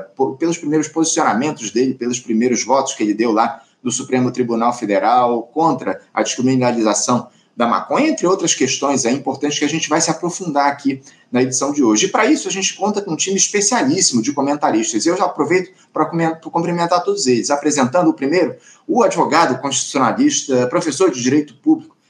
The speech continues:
da Universidade Federal Rural aqui do Rio de Janeiro e comentarista já histórico do nosso programa, Bernardo Campinho. Bernardo Campinho, bom dia.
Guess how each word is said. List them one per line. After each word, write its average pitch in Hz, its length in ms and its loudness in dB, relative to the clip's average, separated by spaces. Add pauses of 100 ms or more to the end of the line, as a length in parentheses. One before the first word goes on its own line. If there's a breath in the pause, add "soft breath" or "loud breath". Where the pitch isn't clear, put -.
(100)
da 117 60 2
Universidade 131 540 0
Federal 127 360 2
Rural 151 320 4
aqui - 200 0
do 131 80 -2
Rio 131 180 2
de 131 60 -2
Janeiro 135 260 2
e 285 60 0
comentarista 262 560 0
já 156 100 2
histórico 139 480 0
do 120 80 -4
nosso 127 220 0
programa, 147 480 -2 (160 loud breath)
Bernardo 156 560 0
Campinho. 131 520 -2 (200 soft breath)
Bernardo 165 320 2
Campinho, 160 320 2
bom 156 120 4
dia. 139 380 0